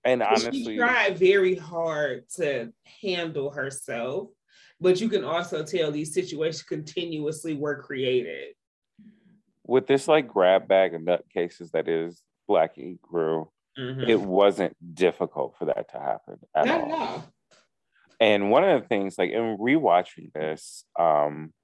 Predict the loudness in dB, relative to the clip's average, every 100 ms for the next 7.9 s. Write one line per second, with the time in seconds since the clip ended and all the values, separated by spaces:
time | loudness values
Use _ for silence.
0 | _ _ _ _ _ _ _ _ _ _
1 | _ _ _ _ -20 _ _ -16 -12 -10
2 | -2 2 2 -2 -16 -12 -12 -12 _ _
3 | _ -6 -2 0 0 0 -2 0 2 4
4 | 2 -2 -2 0 0 -4 -14 -12 -12 -8
5 | -4 -4 -4 -8 -8 -8 -14 _ _ _
6 | _ _ _ 4 4 4 2 -4 -6 -2
7 | 0 2 0 0 0 2 0 -2 -8